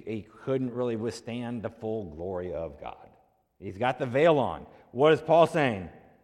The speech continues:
For us, the veil is removed. Verse sixteen, "When one turns to the Lord, the veil is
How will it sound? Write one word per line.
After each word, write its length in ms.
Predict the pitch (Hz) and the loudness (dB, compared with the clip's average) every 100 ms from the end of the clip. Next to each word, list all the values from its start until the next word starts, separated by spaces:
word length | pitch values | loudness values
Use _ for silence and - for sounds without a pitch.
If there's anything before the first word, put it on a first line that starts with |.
| _ _ _ _ _ _ _ _ _ _ - | _ _ _ _ _ _ _ _ _ _ -6
For 180 | 107 | 2
us, 420 | 120 147 147 - - _ _ _ _ _ _ _ _ _ _ _ - | 6 6 6 -4 -20 _ _ _ _ _ _ _ _ _ _ _ -14
the 120 | 101 | -10
veil 360 | 85 120 127 127 | -4 -2 0 0
is 120 | 117 | 0
removed. 380 | 123 117 98 87 | 0 0 0 -2
Verse 340 | 76 131 123 | 2 2 2
sixteen, 560 | 151 127 - 147 110 98 | 0 -4 -2 -4 -4 -4
"When 180 | 113 110 | -4 0
one 260 | 139 156 | 2 2
turns 240 | 160 160 147 | 0 0 -2
to 100 | 160 | -2
the 120 | 143 | 2
Lord, 500 | 139 147 165 175 175 - - _ _ _ _ _ _ _ 107 | 6 8 10 8 2 -8 -20 _ _ _ _ _ _ _ -8
the 100 | 117 | -6
veil 880 | 92 120 127 127 120 120 - - - | -2 -2 0 2 0 -2 -6 -20 -8
is 400 | 107 107 104 | -4 -4 -6